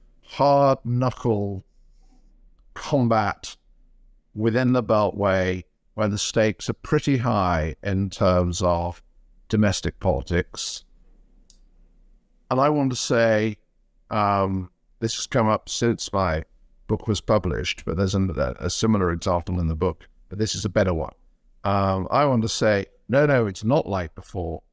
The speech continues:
Vote default, vote Beijing. That, that if, that if the debt ceiling isn't lifted and the United States defaults, that's a gift to Beijing. And I don't think this has crossed people's minds,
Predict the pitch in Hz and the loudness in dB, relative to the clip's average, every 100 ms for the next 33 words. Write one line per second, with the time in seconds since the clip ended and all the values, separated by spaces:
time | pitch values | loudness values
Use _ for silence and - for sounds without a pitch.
0 | _ - 107 165 147 147 - 120 113 - | _ -6 2 2 2 -4 0 0 0 -6
1 | - _ - 95 120 113 107 107 98 78 | -20 _ -12 0 0 2 0 0 -2 -8
2 | - _ _ _ _ _ _ _ _ _ | -12 _ _ _ _ _ _ _ _ _
3 | _ _ _ - - _ _ _ _ _ | _ _ _ -20 -20 _ _ _ _ _
4 | _ 107 117 110 113 113 - 143 156 - | _ 0 0 0 0 -2 0 0 0 -4
5 | - _ 110 117 - 180 - 156 147 143 | -18 _ -4 -2 0 0 0 -2 0 -2
6 | - 143 139 135 117 120 135 139 127 127 | -2 0 2 2 2 0 0 0 0 -2
7 | - 95 98 - _ _ _ _ _ _ | -2 -4 -4 -8 _ _ _ _ _ _
8 | _ _ 110 131 139 131 127 117 - 127 | _ _ -2 2 2 2 2 0 0 0
9 | 113 - 120 - 113 104 - 123 - 107 | 0 -2 -6 0 0 0 -2 -2 -2 -8
10 | - - 117 - - - _ _ - - | -8 -2 -2 -2 -16 -20 _ _ -8 -4
11 | 107 107 98 90 78 190 _ _ _ _ | 0 2 0 -2 -6 -12 _ _ _ _
12 | _ _ _ _ _ _ - 131 185 277 | _ _ _ _ _ _ -4 2 4 4
13 | 247 220 208 196 - 220 208 - 202 202 | 4 4 2 -2 -2 -2 0 -2 -2 -2
14 | 185 214 220 - _ - - | 2 2 2 -2 _ -20 -20